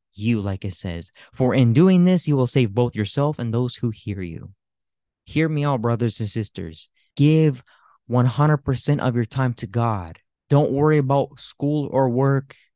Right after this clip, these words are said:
anymore, because when you put God first, God will make room for those other things too. How will you know and believe what I'm saying if you never try it out? You have to try it out to believe me and to understand what I'm telling you.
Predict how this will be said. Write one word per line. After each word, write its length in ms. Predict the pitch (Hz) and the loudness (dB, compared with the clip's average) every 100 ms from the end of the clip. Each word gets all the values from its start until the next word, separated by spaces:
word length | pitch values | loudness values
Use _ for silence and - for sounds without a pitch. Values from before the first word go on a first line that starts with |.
| _ | _
anymore, 580 | 123 127 123 123 123 123 | -4 -2 0 0 0 -2
because 320 | 117 - 123 | -4 -4 -6
when 200 | 104 113 | -4 -4
you 140 | 117 117 | -2 -2
put 300 | - 151 - | 0 -2 -2
God 260 | 139 135 | -4 -4
first, 500 | 123 120 110 113 - - _ _ - | -4 -6 -4 -6 -10 -16 _ _ -2
God 200 | 123 131 | 0 2
will 80 | |
make 180 | 123 120 | 2 0
room 320 | 113 110 117 | -2 -2 -4
for 160 | 107 107 | -4 -4
those 180 | 101 101 | -4 -4
other 280 | 107 104 95 | -4 -4 -6
things 340 | 101 98 101 | -6 -6 -6
too. 400 | - 101 85 82 _ _ _ _ - | -8 -8 -8 -12 _ _ _ _ -2
How 200 | 147 170 | 0 2
will 100 | 160 | 2
you 180 | 147 | 0
know 380 | 135 139 143 - _ | 2 2 0 -2 _
and 160 | 131 123 | -4 0
believe 360 | 120 117 127 | 0 0 0
what 140 | 110 113 | -2 -2
I'm 160 | 110 | -2
saying 440 | 101 - 120 110 101 | -4 -2 0 0 -2
if 180 | 110 - | -6 -2
you 80 | |
never 260 | 110 123 107 | 0 0 -2
try 320 | - 113 101 | -4 -2 -2
it 60 | 92 | -4
out? 260 | 87 80 - _ _ _ _ _ _ _ - | -8 -12 -20 _ _ _ _ _ _ _ -4
You 120 | 123 | -2
have 240 | 135 139 | 0 -2
to 80 | 123 | -4
try 220 | - 127 | -2 -2
it 60 | 120 | 0
out 160 | 117 | -2
to 80 | - | -6
believe 400 | 110 104 104 104 | -6 -4 -2 -2
me 220 | 101 87 85 | -4 -8 -8
and 140 | 104 | -10
to 80 | - | -8
understand 400 | 107 98 107 101 | -8 -6 -6 -6
what 80 | 95 | -6
I'm 140 | 92 | -8
telling 320 | 107 95 87 | -8 -8 -8
you. 160 | 82 | -10